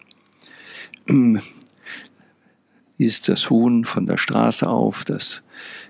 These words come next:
überfahren hat, dass er noch tot ist und geht zum Bauernhof und klingelt an der Tür oder klopft. Und die Bäuerin macht auf und er sagt, "Entschuldigen Sie bitte, gnädige Frau, ich habe dieses Huhn erfahr-, überfahren und möchte es gerne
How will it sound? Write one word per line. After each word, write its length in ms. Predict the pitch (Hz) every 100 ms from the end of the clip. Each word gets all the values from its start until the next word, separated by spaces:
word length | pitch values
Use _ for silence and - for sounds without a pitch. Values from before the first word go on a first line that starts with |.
| _
überfahren 540 | 110 107 - 107 104
hat, 160 | 98 -
dass 120 | -
er 100 | 104
noch 200 | 95 -
tot 320 | - 117 110
ist 400 | - 107 101 -
und 560 | 349 - - 50 - -
geht 180 | 95 95
zum 160 | -
Bauernhof 600 | - 92 95 92 92 98 -
und 140 | -
klingelt 380 | - 92 92 -
an 140 | 82
der 120 | - - _
Tür 440 | - 107 107 104
oder 180 | 104 80
klopft. 560 | - - 107 - - - - - - -
Und 140 | 175
die 60 | 208
Bäuerin 600 | 135 120 107 95 104 95
macht 340 | 101 95 -
auf 400 | 120 131 143 135
und 120 | 117
er 120 | 117 107
sagt, 340 | 113 104 -
"Entschuldigen 440 | - 101 - 104 104
Sie 80 | 98
bitte, 200 | 95 95
gnädige 300 | 95 95 92
Frau, 380 | 92 92 95 - - - - - _ - 104
ich 440 | 107 - - -
habe 240 | 98 98
dieses 400 | 95 95 95 -
Huhn 140 | 131 107
erfahr-, 320 | 95 - 92 - _
überfahren 540 | 98 90 - 95 95
und 260 | - - - - _
möchte 300 | - - -
es 160 | - -
gerne 460 | - - - -